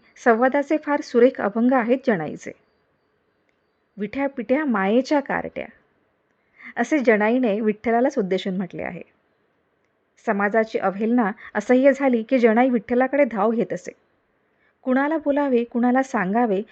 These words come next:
तेव्हा सर्वस्व असलेल्या विठ्ठलावर जनाई का नाही राग काढणार? तसंही नातं एकवेळा विठ्ठलाशी जुळल्यावर इतर नाते पोकळ वाटणारच. जनाईचे जीवन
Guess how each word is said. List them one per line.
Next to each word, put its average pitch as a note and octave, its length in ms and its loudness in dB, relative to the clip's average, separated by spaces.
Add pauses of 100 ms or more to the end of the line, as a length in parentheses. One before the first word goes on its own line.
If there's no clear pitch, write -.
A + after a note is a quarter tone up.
(220)
तेव्हा A3+ 420 2
सर्वस्व B3+ 580 2
असलेल्या C4+ 440 0
विठ्ठलावर A3+ 600 -2 (140)
जनाई A#3+ 280 4 (120)
का A#3+ 160 2
नाही A#3 200 0
राग E3 120 -2 (100)
काढणार? D3+ 340 -8 (1500)
तसंही A3+ 400 -4 (340)
नातं G#3+ 340 0
एकवेळा C4 340 2
विठ्ठलाशी B3 500 0
जुळल्यावर G#3 540 2 (140)
इतर A3+ 240 -2
नाते B3 380 0 (360)
पोकळ G#3 280 0
वाटणारच. G3 680 -8 (1600)
जनाईचे C4 440 0
जीवन B3 400 0